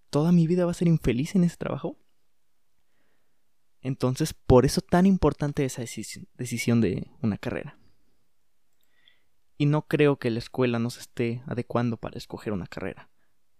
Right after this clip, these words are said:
Las pruebas que nos hacen. De hecho, llevamos una materia, yo creo que todos, que se llama orientación educativa.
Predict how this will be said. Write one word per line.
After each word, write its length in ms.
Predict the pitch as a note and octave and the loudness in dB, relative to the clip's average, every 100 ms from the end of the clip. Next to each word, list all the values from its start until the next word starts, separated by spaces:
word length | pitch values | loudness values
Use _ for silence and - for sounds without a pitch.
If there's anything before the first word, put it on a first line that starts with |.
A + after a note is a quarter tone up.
| _ _ - | _ _ -16
Las 220 | - A#2 | -14 -14
pruebas 760 | - - A#2 A2+ A#2 A#2+ - - _ _ | -14 -8 -6 -6 -8 -12 -18 -20 _ _
que 80 | A#2+ | -6
nos 240 | A2 - | -6 -4
hacen. 380 | A#2 B2 C3 B2+ - _ _ | -8 -6 -8 -8 -12 _ _
De 80 | - | -8
hecho, 360 | D3 - D#3+ E3+ _ _ - | -6 -2 -2 -4 _ _ -4
llevamos 480 | C#3+ C#3+ D3+ D#3 - | -2 0 -4 -6 -6
una 140 | D3 | -8
materia, 500 | C#3+ - C3+ C#3 F#3+ | -8 -8 -8 -6 -8
yo 120 | D#3+ C#3 | -8 -8
creo 140 | D3 | -8
que 100 | - | -12
todos, 440 | - G2 D3+ - _ _ _ _ - _ _ _ - - | -12 -8 -8 -10 _ _ _ _ -20 _ _ _ -20 -8
que 120 | B2+ | -6
se 180 | - A#2 | -4 -4
llama 720 | A#2 A2+ A2+ A2+ G#2 G#2 B2 - - - _ _ _ _ _ - | -2 0 0 0 -2 -4 -10 -16 -20 -20 _ _ _ _ _ -4
orientación 500 | C3 C3+ C3 D3 D3 | 0 0 2 2 2
educativa. 540 | C#3 B2 A2 G#2 - | 2 -2 -4 -6 -10